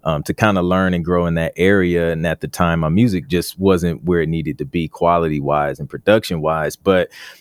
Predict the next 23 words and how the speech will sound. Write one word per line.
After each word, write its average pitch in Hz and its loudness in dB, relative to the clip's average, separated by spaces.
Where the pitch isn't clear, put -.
um, 90 2
I 95 2
learned 120 4
a 101 4
lot 107 6
over 92 2
those 85 0
years. 95 2
And 82 -4
eventually, 92 0
I 90 -2
guess, 92 0
fast 92 0
forward 90 -2
to 87 -4
around, 85 0
uh, 65 -2
two 107 -2
thousand 90 0
eleven, 92 2
two 92 -8
thousand 82 -2
twelve 98 2